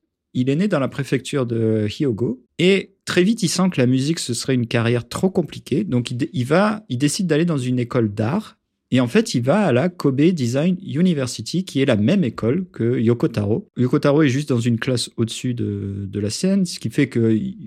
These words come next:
ils se croisent dans le couloir, mais ils se, ils sont pas amis. Mais de fait, Keiichi Okabe, il apprend l'imagerie trois D et l'illustration,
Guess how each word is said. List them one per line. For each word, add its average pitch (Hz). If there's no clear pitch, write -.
ils 113
se -
croisent 123
dans 113
le 104
couloir, 127
mais 107
ils 101
se, -
ils 101
sont 95
pas 95
amis. 107
Mais 135
de 127
fait, 240
Keiichi 143
Okabe, 131
il 208
apprend 131
l'imagerie 127
trois 107
D 143
et 208
l'illustration, 160